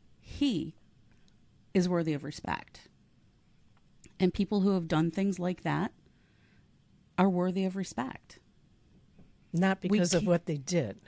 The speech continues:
Speaker 1: Not because of what they did, but because they're a human being and they had a crap moment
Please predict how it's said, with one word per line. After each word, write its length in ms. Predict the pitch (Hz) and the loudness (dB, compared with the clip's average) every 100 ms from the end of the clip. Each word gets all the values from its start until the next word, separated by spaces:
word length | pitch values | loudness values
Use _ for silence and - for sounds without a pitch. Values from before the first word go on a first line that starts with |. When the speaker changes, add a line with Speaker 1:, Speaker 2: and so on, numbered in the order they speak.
| - - | -10 0
Speaker 1:
Not 200 | 214 226 | 2 2
because 220 | 262 247 | 2 2
of 80 | 233 | 2
what 140 | 220 | 0
they 140 | 214 202 | 2 0
did, 320 | 170 220 240 | 2 2 2
but 140 | 180 | 0
because 340 | 185 175 196 180 | -2 0 0 2
they're 160 | 185 | 0
a 60 | 175 | 0
human 420 | 156 190 185 180 | 2 4 6 4
being 360 | 170 190 180 170 | 4 4 6 4
and 180 | 160 165 | 2 2
they 120 | 170 | 2
had 220 | 170 170 | 2 0
a 140 | 143 139 - | 0 -4 -10
crap 380 | - - 180 208 - | -12 0 2 2 0
moment 480 | 196 185 151 131 | 2 4 4 0